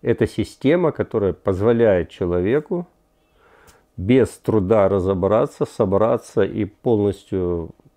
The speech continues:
общаться с государством, которому мы обязаны, к с-, <laughs> нашему сожалению, платить налоги, общаться с ним достаточно цивилизованным способом.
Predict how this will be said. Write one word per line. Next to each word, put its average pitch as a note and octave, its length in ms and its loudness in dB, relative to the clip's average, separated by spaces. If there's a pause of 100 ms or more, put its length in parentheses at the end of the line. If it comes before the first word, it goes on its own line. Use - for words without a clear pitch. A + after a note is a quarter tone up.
(160)
общаться G#2+ 680 0
с - 160 -14
государством, G2 920 -4 (1000)
которому A#2+ 460 2
мы C#3+ 180 4
обязаны, G2 560 0
к - 80 -20
с-, - 1040 -6
<laughs> - 40 -8
нашему G#2+ 480 0
сожалению, F#2+ 640 -2
платить - 420 -6
налоги, A2+ 540 -6 (800)
общаться D#3 500 -4
с - 80 -12
ним C3 140 -2
достаточно A#2 500 -4
цивилизованным G2 800 -2
способом. F2 680 -14